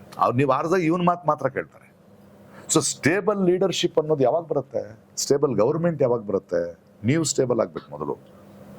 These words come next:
ನಿಮ್ಮ ಹಕ್ಕನ್ನು ಕೇಳಬೇಕು ಅವನು. ಯಾಕಂದ್ರೆ ಭಾರತ ದೇಶವೇ ವೈವಿಧ್ಯಪೂರ್ಣ ದೇಶ ಅದು. You cannot bring one formula, ಒಂದು ಫಾರ್ಮುಲಾ ತರಕ್ಕಾಗತ್ತಾ ಈ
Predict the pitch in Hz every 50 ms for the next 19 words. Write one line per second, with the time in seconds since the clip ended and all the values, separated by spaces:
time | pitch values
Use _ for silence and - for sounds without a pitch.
0 | - - - - - - - - - - - - - - - - 90 104 120 156
1 | 185 214 208 214 208 208 - 208 196 196 185 185 180 180 156 156 123 117 104 90
2 | 85 95 - 180 190 190 175 - 92 95 120 165 180 185 180 - 160 123 123 135
3 | 143 135 - 147 135 139 123 107 110 135 147 117 95 104 131 147 147 165 143 -
4 | - - - 147 139 - - 131 131 123 127 117 98 107 110 - 110 95 76 -
5 | - - - - - - - - - - - - - - - - - - - -
6 | - - - - 143 165 165 170 165 185 214 220 180 165 147 175 202 185 135 110
7 | 127 156 190 196 165 - - 151 156 156 160 147 117 110 98 90 113 160 185 190
8 | 180 - - 139 156 165 170 165 160 156 - - 123 131 123 123 117 113 104 -
9 | 95 92